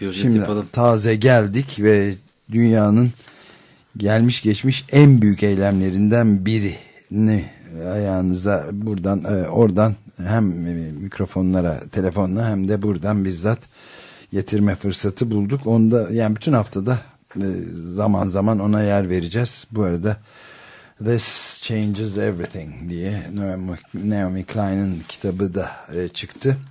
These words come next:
Speaker 2: He-, henüz bitirme fırsatı değil, yani ancak, e, giriş bölümünü bitirebildim ama çok ku-, kuvvetli konuşmaları, yani Naomi Klein başta olmak üzere çok önemli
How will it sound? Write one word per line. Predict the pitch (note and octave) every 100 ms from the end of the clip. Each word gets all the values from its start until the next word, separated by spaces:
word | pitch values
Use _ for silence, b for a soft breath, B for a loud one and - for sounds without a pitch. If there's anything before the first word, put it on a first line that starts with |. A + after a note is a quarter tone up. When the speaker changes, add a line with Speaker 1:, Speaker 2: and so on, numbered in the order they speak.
| _ B B B B B B B -
Speaker 2:
He-, | E2 F#2 D#2+ E2
henüz | G2+ F#2+ E2+
bitirme | F2+ - G2 G2+ F2+
fırsatı | D#2 F2+ - F2+ - F#2 F2+
değil, | A#2+ C#3 F#2+ E2 B1+
yani | D#2+ C#2 E2+
ancak, | G#2 E2 E2 - - -
e, | - E2 E2 D#2+ - F#2+
giriş | G#2+ G#2 - G2
bölümünü | F#2+ F2 E2+
bitirebildim | E2+ - G2 F#2+ C3+
ama | A2+ G#2
çok | G#2 G#2+ F#2+ _
ku-, | - F2+
kuvvetli | - G2 F#2+ G2 A#2+ B2
konuşmaları, | - G#2+ G#2+ - G#2+ G#2+ G2
yani | F2 F2 E2+ F#2
Naomi | G2+ F#2+
Klein | F#2 F#2+ F#2 F2+
başta | E2 -
olmak | G2 F#2+ G2 F2+
üzere | G2
çok | - A2+
önemli | G2 G2 G2 G2+ G2